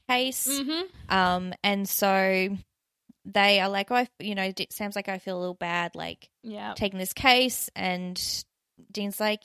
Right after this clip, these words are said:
Speaker 1: "Yeah, like, she put a good file together, but, like, she's probably not safe out here."
Speaker 2: Yeah.
Speaker 1: Which, again, that bit is probably true. And again,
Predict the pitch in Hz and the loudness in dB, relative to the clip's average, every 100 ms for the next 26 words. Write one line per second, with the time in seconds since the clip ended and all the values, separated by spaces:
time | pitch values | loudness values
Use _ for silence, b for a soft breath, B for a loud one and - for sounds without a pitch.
0 | - 262 262 254 254 240 233 262 330 302 | -4 2 4 4 2 0 -2 -4 -4 -2
1 | 226 208 185 185 196 180 180 180 170 175 | -4 -2 0 0 0 -2 -2 -4 -4 -4
2 | 165 - _ _ _ _ _ _ 233 220 | -6 -12 _ _ _ _ _ _ -6 2
3 | 247 226 202 185 175 - - 175 180 - | 4 6 4 0 -4 -4 -2 -2 -2 -6
4 | - - _ _ _ _ - 185 175 214 | -12 -14 _ _ _ _ -4 0 0 0
5 | 202 190 185 - - 339 - _ 240 294 | 0 0 -6 -8 0 0 -2 _ 2 4
6 | 233 180 - 202 262 - 403 370 359 - | 2 -2 -10 2 2 2 -2 -2 -4 -4
7 | 285 285 - 208 - 214 220 226 226 | -2 -4 -4 -6 -6 -8 -4 -4 -4